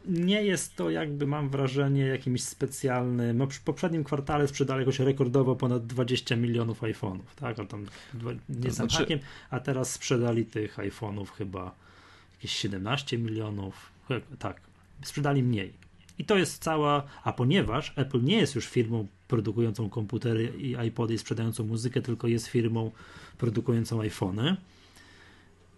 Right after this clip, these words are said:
Speaker 1: to ten iPhone, ten, te zmiany, jeżeli chodzi o, czy tych iPhone sprzedało się mniej lub więcej, najwięcej ważą w wyniku finansowym Apple'a.
Speaker 2: Ale chyba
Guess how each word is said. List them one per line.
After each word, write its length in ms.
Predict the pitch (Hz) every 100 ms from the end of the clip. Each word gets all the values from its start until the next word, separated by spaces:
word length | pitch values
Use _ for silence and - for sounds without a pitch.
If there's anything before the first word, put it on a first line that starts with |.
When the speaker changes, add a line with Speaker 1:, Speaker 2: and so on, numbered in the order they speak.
| -
Speaker 1:
to 420 | 139 143 147 156 151 139
ten 540 | 139 127 135 135 127 120 -
iPhone, 480 | 139 135 147 151 143 143 139
ten, 220 | 135 123
te 180 | 160 156
zmiany, 400 | 113 135 147 135
jeżeli 180 | 120 120
chodzi 340 | 131 117 127
o, 500 | 120 117 117 113 117
czy 160 | - 123
tych 120 | 110
iPhone 300 | 120 117 127
sprzedało 280 | 120 127 120
się 160 | - 117
mniej 240 | 127 139
lub 160 | 123 110
więcej, 380 | 143 147 156 147 -
najwięcej 600 | 143 135 143 151 139 120
ważą 340 | 113 117 123
w 40 | 104
wyniku 340 | 110 113 110
finansowym 560 | 92 107 107 - 101 95
Apple'a. 320 | 90 - - - - - - - - - - - - - - - - - - -
Speaker 2:
Ale 280 | 113 120
chyba 760 | 151 - 151 151 160 170 170